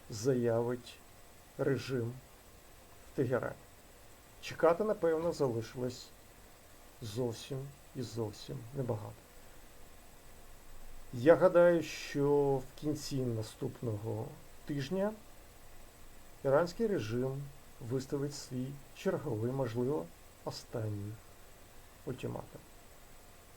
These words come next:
Саме тому в абсолютній істериці і перебуває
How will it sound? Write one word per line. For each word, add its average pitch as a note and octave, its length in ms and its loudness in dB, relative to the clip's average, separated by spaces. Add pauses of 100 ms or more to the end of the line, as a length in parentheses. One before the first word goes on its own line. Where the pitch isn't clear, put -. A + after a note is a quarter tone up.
(680)
Саме E3+ 480 2 (100)
тому B2+ 520 0 (600)
в C#3 260 -4
абсолютній D3 680 2 (400)
істериці B2 720 -6 (640)
і G3+ 80 -4
перебуває B2 840 2